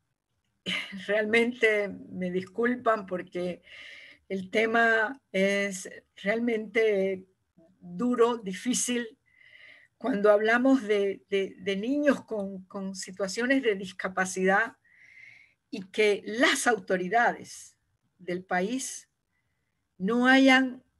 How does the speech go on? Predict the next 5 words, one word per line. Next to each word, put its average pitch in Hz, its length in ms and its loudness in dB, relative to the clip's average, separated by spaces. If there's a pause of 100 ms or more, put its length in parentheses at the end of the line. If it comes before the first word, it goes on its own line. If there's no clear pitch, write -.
(180)
actuado 185 840 -2
para 180 260 -4
una 208 500 -2
respuesta 190 840 -4 (340)
precisamente 190 1120 -4